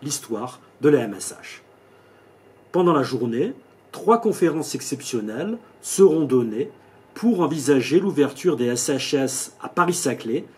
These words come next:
sur les thématiques du changement climatique, de l'intelligence artificielle et de la science ouverte, correspondant donc à nos trois axes de recherche,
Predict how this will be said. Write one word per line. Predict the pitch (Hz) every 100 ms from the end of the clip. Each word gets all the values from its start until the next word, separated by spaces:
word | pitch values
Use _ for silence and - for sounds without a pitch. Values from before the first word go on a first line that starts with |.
| - - -
sur | - 143
les | 160
thématiques | 180 156 151 - 170 143 -
du | 117
changement | - 220 170 180
climatique, | 170 127 117 - 143 190 - - - _ -
de | 117
l'intelligence | 143 180 220 190 180 180 -
artificielle | 135 131 127 110 - 110 147 170 - - -
et | 220
de | 165
la | 147
science | 139 - 139 -
ouverte, | 113 107 165 - - - _ -
correspondant | 120 131 - 123 127 123 110 - -
donc | 113 110
à |
nos | 104 104
trois | - 135 135
axes | 123 -
de |
recherche, | 101 101 - 110 - -